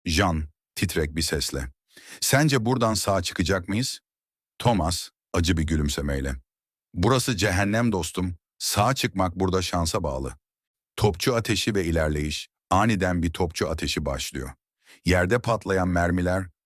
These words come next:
kopan uzuvlar ve bağırış sesleri her yeri kaplıyor. Komutan bağırıyor, "Hücum!" Jean ve diğer askerler siperden çıkıp No Man's Land, tarafsız bölge, boyunca düşman hatlarına doğru ilerliyor.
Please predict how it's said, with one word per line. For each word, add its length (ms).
kopan 340
uzuvlar 540
ve 180
bağırış 380
sesleri 580
her 200
yeri 240
kaplıyor. 460
Komutan 500
bağırıyor, 420
"Hücum!" 600
Jean 360
ve 140
diğer 240
askerler 520
siperden 600
çıkıp 360
No 160
Man's 320
Land, 260
tarafsız 440
bölge, 380
boyunca 400
düşman 320
hatlarına 520
doğru 200
ilerliyor. 460